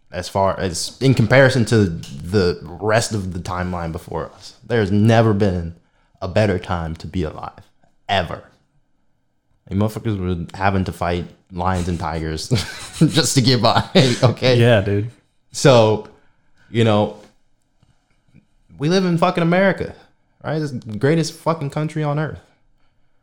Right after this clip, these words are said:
Speaker 1: Of course we're gonna have, we're, it's not gonna, why would it take us, how long, what's the time frame? How long do you expect it to take to make a vaccine nowadays, right? Ten years? Like, no.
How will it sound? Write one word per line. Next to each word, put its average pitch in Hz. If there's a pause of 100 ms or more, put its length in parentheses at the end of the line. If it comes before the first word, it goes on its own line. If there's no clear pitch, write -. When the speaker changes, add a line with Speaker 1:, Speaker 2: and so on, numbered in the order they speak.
(920)
Speaker 1:
Of 151
course 185
we're 165
gonna 151
have, 120
we're, 127
it's 135
not 139
gonna, 104
why 113
would 135
it 113
take 113
us, - (640)
how 139
long, 139
what's 135
the 143
time 131
frame? 85 (140)
How 127
long 143
do 123
you 120
expect 101
it 92
to 87
take 92
to 87
make 87
a 87
vaccine 85
nowadays, - (200)
right? 80 (1200)
Ten 117
years? 127 (160)
Like, 101
no. 127